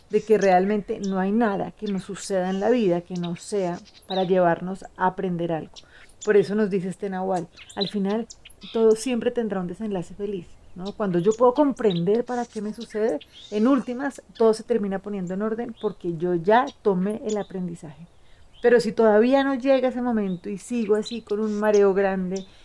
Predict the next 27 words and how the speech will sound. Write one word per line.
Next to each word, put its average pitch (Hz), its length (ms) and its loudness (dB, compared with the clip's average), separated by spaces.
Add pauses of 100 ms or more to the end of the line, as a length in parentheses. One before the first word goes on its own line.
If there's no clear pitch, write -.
(100)
y 196 80 0
hay 196 160 6
una 202 120 2
dificultad 196 680 -2
ahí 185 160 -2
importante, 208 560 -6
es 285 100 -10
porque - 220 -12
todavía 269 380 4
no 247 80 -2
es 247 80 -8
el 254 100 -8
final, 269 340 -10
todavía 214 480 4
no 220 200 0
he 233 80 0
tomado 226 600 0
los 226 160 -2
aprendizajes 196 680 -6
que - 160 -10
necesito 180 640 -14 (120)
tomar. 170 260 -10 (1080)
Entonces, 185 540 -6 (500)
pues 214 240 -2 (160)
dicho 240 420 0
esto, 262 380 0 (160)
vamos 202 520 0